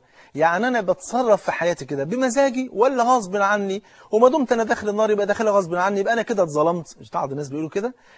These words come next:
لا يا حبيب قلبي، أنت مسير مخير. لا، ربنا يبارك فيك، احنا مش عايزين ألغاز، احنا عايزين كلام واضح، والله العظيم كلام واضح.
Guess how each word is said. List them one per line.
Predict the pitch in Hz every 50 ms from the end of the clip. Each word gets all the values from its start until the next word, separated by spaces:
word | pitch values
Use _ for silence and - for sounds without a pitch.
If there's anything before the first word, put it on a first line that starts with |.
| _ _ _
لا | 175 208
يا | 214
حبيب | - - 160 160 160 147
قلبي، | 127 120 113 110 98 98 _ _ _ _ _ _ _ _ _ _ -
أنت | 208 247 247 226 220 - 196
مسير | 180 170 160 - - - 214 220 196 185 190 185 170
مخير. | 165 151 139 - - - 151 139 120 113 101 - - _ _ _ _ _ - - _ _ - - - - _ _ _ -
لا، | 120 123 - -
ربنا | 120 117 110 135 143 143
يبارك | 120 131 131 123
فيك، | - - 156
احنا | - - - 131
مش | 117 -
عايزين | 123 120 135 147 -
ألغاز، | 131 127 120 120 160 165 135 110 104 - - -
احنا | - - 123
عايزين | 123 120 120 147 160 151
كلام | - 143 147 175 160 151
واضح، | 156 156 139 - - - 143
والله | 143 143 160 196 220
العظيم | 185 147 151 180 160
كلام | - 160 151 135 127
واضح. | 117 113 107 - - -